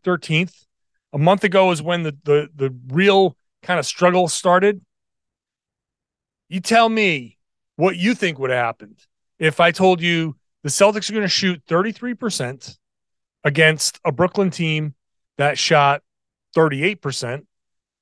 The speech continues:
from three, that Tatum was gonna struggle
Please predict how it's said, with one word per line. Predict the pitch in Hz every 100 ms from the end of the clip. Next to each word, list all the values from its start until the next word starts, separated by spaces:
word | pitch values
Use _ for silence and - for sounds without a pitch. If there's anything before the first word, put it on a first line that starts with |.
| _ _ _
from | 160 143 131
three, | - 135 127 143 160 _ _ _ _ _ _ _ _ _ _ -
that | 147 143 -
Tatum | - 202 226 214
was | 185
gonna | 156 165
struggle | - - 143 135 151